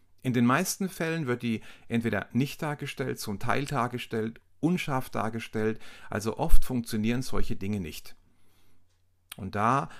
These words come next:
einfach drauf achten, ob Sie diese Funktion brauchen, dann ist vielleicht für diesen Termin der virtuelle Hintergrund keine optimale Lösung. Last but not least, das Thema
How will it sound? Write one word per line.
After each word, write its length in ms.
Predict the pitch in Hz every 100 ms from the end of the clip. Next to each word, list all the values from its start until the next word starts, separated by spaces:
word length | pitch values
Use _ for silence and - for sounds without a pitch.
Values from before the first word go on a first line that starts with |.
| -
einfach 320 | - 110 117 113
drauf 280 | 110 -
achten, 460 | - - - 151 - -
ob 220 | 113 113
Sie 160 | - 113
diese 260 | 107 113
Funktion 540 | - 110 - 104 101 90
brauchen, 640 | 95 95 131 175 175 -
dann 160 | 113 -
ist 240 | 120 -
vielleicht 300 | 113 98 -
für 100 | 104
diesen 320 | 98 107 147
Termin 360 | 123 117 117 117
der 120 | 95
virtuelle 400 | 92 92 90 90
Hintergrund 640 | 92 101 104 - 98 98 - - _ -
keine 420 | 90 85 - 113 -
optimale 580 | - - 80 85 78 90
Lösung. 440 | 78 - - - - - - - - - - - _ _ _ _ _ _ _ _ _ _ _ - - -
Last 340 | 101 117 143 -
but 160 | 123
not 200 | 120 101
least, 460 | 110 143 185 - -
das 240 | 117 -
Thema 440 | - 98 98 85